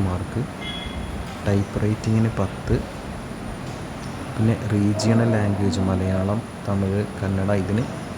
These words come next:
ഇരുപത് മാർക്കുണ്ട്, ജനറൽ ഇംഗ്ലീഷിന് ഇരുപത് മാർക്ക്, അങ്ങനെ നൂറ് മാർക്കിൻ്റെ പരീക്ഷയാണ്. അപ്പോൾ നിങ്ങൾക്ക് ഈ ഒരു വീഡിയോ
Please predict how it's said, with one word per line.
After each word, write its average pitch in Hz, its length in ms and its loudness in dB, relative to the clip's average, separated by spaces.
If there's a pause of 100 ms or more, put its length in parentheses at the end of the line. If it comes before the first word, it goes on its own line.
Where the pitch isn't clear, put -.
(360)
ഇരുപത് 104 340 4
മാർക്കുണ്ട്, 98 420 0 (640)
ജനറൽ 101 500 4
ഇംഗ്ലീഷിന് 95 580 0 (440)
ഇരുപത് 95 360 2
മാർക്ക്, 92 300 -2 (120)
അങ്ങനെ 101 200 4 (800)
നൂറ് 123 260 6
മാർക്കിൻ്റെ 113 420 2
പരീക്ഷയാണ്. 95 560 0 (1400)
അപ്പോൾ 107 180 4
നിങ്ങൾക്ക് 104 320 4 (1600)
ഈ 110 40 6 (100)
ഒരു 120 120 2 (800)
വീഡിയോ 101 280 2